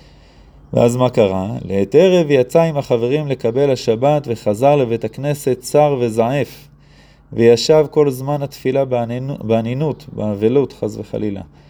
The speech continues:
ורבי חיים ויטל, כשראה אותו בסגנון הזה, נבהל מאוד, כי לא היה מנהגו לעשות כן, הוא היה שמח, אריזל. הוא היה לבוש בלבן,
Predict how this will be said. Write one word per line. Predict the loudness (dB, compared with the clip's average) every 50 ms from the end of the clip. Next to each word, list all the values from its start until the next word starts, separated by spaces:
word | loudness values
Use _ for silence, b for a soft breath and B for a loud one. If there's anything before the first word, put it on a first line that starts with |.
| b b b b b b b -16 -10 -2 0
ורבי | 2 2 2 2 0 -2 -4 -4 -2 0 2 2 2 2
חיים | 2 0 0 0
ויטל, | -2 0 2 2 2 0
כשראה | 0 -2 0 2 4 6 4
אותו | 4 4 2 0 -2
בסגנון | -2 -4 -6 -8 -8 -6 -6 -4 -4 -4
הזה, | -4 -4 -4 -6
נבהל | -4 -2 0 2 2 2
מאוד, | 2 0 0 2 2 2 0 -2
כי | -4 -4 -2
לא | 0
היה | 0 0
מנהגו | -2 -2 -2 -2 -2 0 0 0
לעשות | 0 -2 -4 -4 -6 -6 -6
כן, | -6 -8 -8 -8 -8
הוא | -8 -8
היה | -8 -8
שמח, | -6 -6 -6 -4 -4 -2 -2 -2 -2 -4 -6 -12 -20 _ _ _ b b b b b b -8 -4
אריזל. | -2 0 0 2 0 0 0 -2 -4 -10 -16 -20 -20 B B B B
הוא | -4
היה | 0 2
לבוש | 2 2 2 0 0
בלבן, | 0 2 2 2 0 0 -2 -2